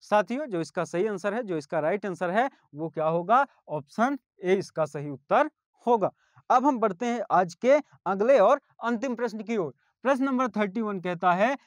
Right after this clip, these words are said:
केंद्रीय सतर्कता आयोग भ्रष्टाचार के मामले के केंद्र के लिए कैसा निकाय है?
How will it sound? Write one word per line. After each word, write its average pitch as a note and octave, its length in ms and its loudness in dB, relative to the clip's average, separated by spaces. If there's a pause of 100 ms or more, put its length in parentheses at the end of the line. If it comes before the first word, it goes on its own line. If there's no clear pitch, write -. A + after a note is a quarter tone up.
(200)
केंद्रीय A3+ 360 -4
सतर्कता F#3+ 520 -4
आयोग F#3+ 400 2
भ्रष्टाचार F#3 640 -2
के F3+ 160 -6
मामले E3+ 480 0 (380)
के C#4+ 140 4
केंद्र A#3 560 -6
के F#3 160 -4
लिए F3 280 0
कैसा F3+ 400 -6
निकाय E3+ 380 -2
है? G#3+ 200 0